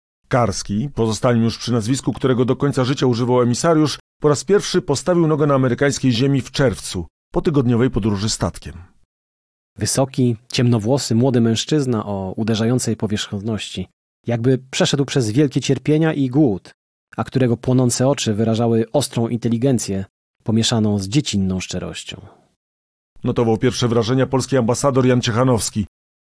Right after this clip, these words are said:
Speaker 1: To on miał być dla Karskiego przewodnikiem po politycznych labiryntach stolicy Stanów Zjednoczonych. Ale, ale, nie tak prędko. Czas na kolejną metamorfozę bohatera.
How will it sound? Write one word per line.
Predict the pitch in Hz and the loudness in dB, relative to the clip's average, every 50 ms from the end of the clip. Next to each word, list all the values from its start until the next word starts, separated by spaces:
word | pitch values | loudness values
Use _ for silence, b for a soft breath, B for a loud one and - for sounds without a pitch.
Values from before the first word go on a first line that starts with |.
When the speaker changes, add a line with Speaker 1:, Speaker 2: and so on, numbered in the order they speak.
| _ _ _ _ _ | _ _ _ _ _
Speaker 1:
To | - 214 226 | 0 2 4
on | 226 208 | 4 4
miał | 190 170 139 | 4 2 2
być | 143 127 120 | 0 0 0
dla | 139 131 | 0 0
Karskiego | - 135 120 - - 170 147 156 151 | 0 0 0 0 0 0 2 0 0
przewodnikiem | - - - 143 131 135 135 147 135 165 156 131 | 0 0 -2 0 2 2 2 0 0 0 0 0
po | 131 113 | 0 0
politycznych | 120 143 135 131 110 151 156 - 135 160 123 120 | 2 2 2 2 2 0 -2 -2 -2 -2 0 0
labiryntach | 127 117 120 120 131 135 123 143 127 - - | 2 2 2 2 2 2 2 0 0 -2 -4
stolicy | - - 143 127 117 107 - 104 | -4 -2 0 0 0 0 -4 -6
Stanów | - - 117 107 107 101 | -4 -2 0 0 0 0
Zjednoczonych. | 101 113 107 127 127 - 120 104 90 85 80 78 - - - _ _ _ _ _ _ _ _ _ _ _ _ - | 0 0 0 0 0 0 0 0 -2 -2 -6 -10 -14 -20 -20 _ _ _ _ _ _ _ _ _ _ _ _ -8
Ale, | 110 107 110 110 110 113 131 | -4 -4 -2 -2 -2 -2 -2
ale, | - - 147 143 92 80 80 - - - _ _ _ _ _ _ - | -2 -2 -2 -2 -2 -4 -8 -14 -18 -20 _ _ _ _ _ _ -2
nie | 131 127 123 107 | 0 0 0 0
tak | - - 85 - - | -2 -6 -10 -12 -8
prędko. | - - 110 123 98 82 - - - - - - - - _ _ _ _ _ _ _ _ _ _ _ _ _ _ _ _ _ | -4 -2 0 0 0 -2 -4 -10 -16 -20 -20 -20 -20 -20 _ _ _ _ _ _ _ _ _ _ _ _ _ _ _ _ _
Czas | - 156 160 156 147 - | 0 0 0 0 0 -2
na | 139 127 | -2 -2
kolejną | - 135 131 139 147 151 147 143 | 0 2 2 2 4 4 4 2
metamorfozę | 135 135 117 127 120 120 110 101 107 107 104 107 | 2 2 2 2 0 0 0 0 -2 -2 -2 -2
bohatera. | 107 92 107 117 - 110 101 90 90 82 | -2 -2 -2 -2 -2 -2 -2 -2 -4 -8